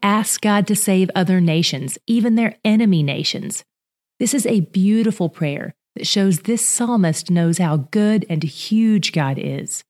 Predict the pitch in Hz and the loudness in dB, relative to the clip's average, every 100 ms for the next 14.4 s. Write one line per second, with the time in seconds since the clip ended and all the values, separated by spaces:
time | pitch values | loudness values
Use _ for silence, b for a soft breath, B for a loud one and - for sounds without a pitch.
0 | _ _ _ _ _ _ _ 190 - - | _ _ _ _ _ _ _ -4 -2 -2
1 | 226 269 254 254 208 175 151 131 190 165 | 0 2 0 0 0 0 0 2 2 0
2 | - 165 175 220 233 185 170 196 - 214 | -2 0 2 2 0 -2 0 0 0 0
3 | 175 175 175 180 175 156 147 76 - _ | 2 2 2 2 0 -2 -4 -6 -12 _
4 | _ _ _ _ _ _ 196 220 220 262 | _ _ _ _ _ _ 0 2 2 0
5 | 254 247 - 226 196 226 - 147 196 202 | 0 0 0 0 0 0 -2 0 2 2
6 | 196 196 202 156 180 185 180 170 160 156 | 4 2 2 2 0 0 2 2 4 2
7 | 147 - 180 190 165 135 151 - 196 - | -2 -2 0 2 2 -2 -6 -8 -8 -10
8 | - _ _ _ _ _ _ _ _ _ | -12 _ _ _ _ _ _ _ _ _
9 | _ _ _ - - 220 233 - 208 190 | _ _ _ -4 0 2 0 0 -2 2
10 | 170 160 170 208 185 175 - - 220 - | 2 2 2 2 2 -2 -4 -2 -2 0
11 | 247 240 214 196 185 170 156 151 - 151 | -2 0 2 2 4 2 2 2 0 0
12 | 160 147 147 143 139 - - 165 - - | 0 0 0 -2 -4 -6 -6 -4 -2 0
13 | 175 147 170 175 190 190 175 165 160 147 | 0 2 2 4 2 0 -2 -2 -2 -2
14 | 156 95 - - | -6 -6 -6 -8